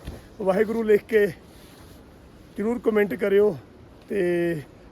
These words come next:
ਸੱਚੇ ਪਾਤਸ਼ਾਹ ਉਹਨਾਂ ਨੂੰ ਵੀ ਜਲਦੀ ਜਲਦੀ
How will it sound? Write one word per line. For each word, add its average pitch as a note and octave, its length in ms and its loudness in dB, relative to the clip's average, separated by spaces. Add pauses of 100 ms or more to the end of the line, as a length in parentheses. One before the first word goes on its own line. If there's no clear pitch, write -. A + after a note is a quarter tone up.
(120)
ਸੱਚੇ G#3 220 0
ਪਾਤਸ਼ਾਹ G3+ 600 4 (580)
ਉਹਨਾਂ B3+ 160 4
ਨੂੰ D#4 120 -2
ਵੀ D4+ 120 -2
ਜਲਦੀ A#3+ 320 2
ਜਲਦੀ B3 480 4